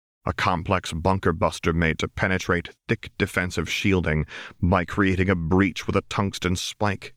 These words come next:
and then blowing apart the compromised structure, all in an attempt to kill Seraphine Arctura. Oh, Renata was certain that the culprit would shed no tears if she had died too, but this was —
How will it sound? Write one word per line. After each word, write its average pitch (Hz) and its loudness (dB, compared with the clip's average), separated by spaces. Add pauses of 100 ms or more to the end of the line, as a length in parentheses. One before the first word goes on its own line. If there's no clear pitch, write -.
(140)
and 98 2
then 98 4
blowing 101 4
apart - -2
the 92 -2
compromised 85 0
structure, 90 -2 (440)
all 107 4
in 98 2
an 95 2
attempt - -4 (400)
to - -2
kill 92 0
Seraphine 87 0
Arctura. 92 -2 (1500)
Oh, 78 2
Renata 80 2
was 71 -4
certain 87 -2
that 82 -2
the 90 -4
culprit - -2
would 87 0
shed 82 -2
no 82 2
tears 82 0
if 87 0
she - -2
had 85 -4
died 82 0
too, 107 0
but 101 -2
this - -4
was — 90 2